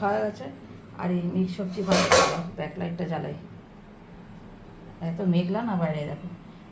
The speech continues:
এখানে বিনস আছে, ফুল-, ফুলকপি আছে, বিট আছে, আলু আছে, কুমড়ো আছে, সব কিছু দিয়েই ভাজা।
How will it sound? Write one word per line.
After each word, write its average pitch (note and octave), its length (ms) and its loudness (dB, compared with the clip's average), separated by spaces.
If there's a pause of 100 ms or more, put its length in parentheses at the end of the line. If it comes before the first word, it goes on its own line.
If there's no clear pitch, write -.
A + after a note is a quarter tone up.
(140)
এখানে A3 160 -2
বিনস A#3 460 -2
আছে, A3+ 260 -2 (160)
ফুল-, - 320 -10
ফুলকপি A3+ 440 -2
আছে, G#3+ 240 0
বিট G#3 400 -2
আছে, G#3 280 0
আলু G3 340 2
আছে, G3+ 300 0 (100)
কুমড়ো G#3+ 340 0
আছে, G#3+ 400 -2 (720)
সব A3 100 -2 (120)
কিছু A#3 180 -8
দিয়েই A#3 260 -6
ভাজা। E3+ 280 0